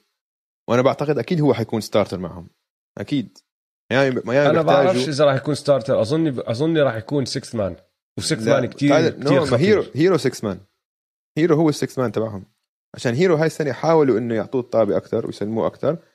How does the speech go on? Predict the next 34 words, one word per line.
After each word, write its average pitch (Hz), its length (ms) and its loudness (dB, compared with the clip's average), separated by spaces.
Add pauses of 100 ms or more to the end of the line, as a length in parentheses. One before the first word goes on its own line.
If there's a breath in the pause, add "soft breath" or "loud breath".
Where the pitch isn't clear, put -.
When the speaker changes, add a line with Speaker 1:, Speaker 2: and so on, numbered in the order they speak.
(200 soft breath)
Speaker 1:
رجعوه 117 400 2
هلأ 117 140 4
على 104 100 2
البنش. 95 420 -4 (360)
لقوا 120 200 0
إنه 120 120 -4
ما 127 120 2
عم 110 220 -2
بتحمل 92 440 -10 (560)
هذا 104 140 0
العبء 98 320 -2
الهجومي. 90 460 -6 (400)
بس - 100 -10
لما 113 100 2
Speaker 2:
لأنه 147 120 4
Speaker 1:
يلعب 127 120 2
Speaker 2:
عمره 107 100 2
Speaker 1:
من 98 60 4
Speaker 2:
عشرين، 135 180 2
Speaker 1:
البنش 165 160 0
عم 127 100 0
بيلعب 131 140 4
Speaker 2:
واحد 107 140 0
وعشرين 92 240 -6
Speaker 1:
أحسن. 76 100 -18
Speaker 2:
سنة. - 60 -20 (840)
Speaker 1:
عمره 143 200 4
واحد 135 120 2
وعشرين 127 200 -2
سنة. 110 220 -4 (360)
يعني 98 140 -6
لسه 117 220 -4
صغير. 110 300 -2 (680)
أولاديبو 143 640 2